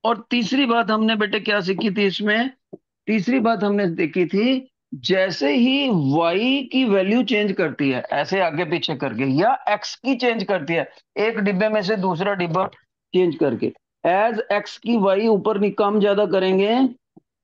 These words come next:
तो image का size change होता है, image size will also change। ठीक है, X को ऊपर करने से image कम होता है, X को कम करने से image बड़ा हो जाता है।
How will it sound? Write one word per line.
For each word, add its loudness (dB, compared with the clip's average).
तो 0
image 2
का 2
size 0
change 2
होता -4
है, -16
image 2
size 2
will 4
also 0
change। 0
ठीक -2
है, 0
X -4
को 0
ऊपर 0
करने 0
से 0
image 0
कम 0
होता 0
है, -10
X -4
को -4
कम 0
करने 0
से 0
image 0
बड़ा -2
हो -2
जाता -8
है। -20